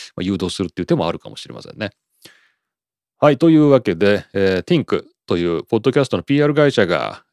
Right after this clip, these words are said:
えー、打ち出しています。四月は新しいリスナーを増やす月間と。まあ、これはて-、決して特定の、あの、番組のポッドキャストのリスナーを増やすというよりは、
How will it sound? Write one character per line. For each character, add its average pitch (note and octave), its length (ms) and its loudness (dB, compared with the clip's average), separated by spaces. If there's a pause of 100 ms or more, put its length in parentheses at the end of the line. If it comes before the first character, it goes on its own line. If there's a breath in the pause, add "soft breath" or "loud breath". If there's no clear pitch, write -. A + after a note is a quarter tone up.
え D#2 340 -6
ー、 D#2+ 40 -8
打 E2 80 -8
ち - 100 -8
出 F2+ 120 -2
し - 100 -12
て E2 80 -12
い D#2 80 -12
ま D2+ 140 -14
す。 - 320 -12
四 - 220 -4
月 F#2 300 -2
は F#2 260 -2
新 C3+ 240 0
し C3 280 -2
い - 20 -2
リ F#2 140 -4
ス - 200 -8
ナ B2+ 220 0
ー - 0 -
を B2 140 2
増 - 160 -4
や D3 120 0
す - 180 -4
月 F#2+ 220 -4 (120)
間 A#2+ 240 2
と。 - 180 -20 (280)
ま - 40 -12
あ、 - 40 -14
こ D#3 100 0
れ E3+ 60 6
は E3+ 80 4
て-、 D#3 120 0
決 - 280 -2
し - 20 -14
て F#3+ 100 2
特 F#3 300 0
定 F#3+ 240 2
の、 F#3 320 4
あ D3+ 100 -10
の、 D3 80 -10
番 D3+ 160 2
組 D#3+ 140 2
の D#3+ 80 0
ポ D#3 100 0
ッ D#3 40 2
ド D3+ 120 0
キ D#3+ 80 0
ャ E3 60 4
ス D3+ 80 -12
ト D3+ 80 0
の A2 60 0
リ G2+ 100 0
ス B2 80 -6
ナ A#2+ 80 2
ー - 20 4
を A#2 40 -2
増 A#2 100 0
や B2+ 100 0
す - 100 -10
と G2+ 120 0
い G2+ 120 0
う G#2 40 0
よ A#2 100 2
り G2+ 80 0
は、 F#2+ 300 2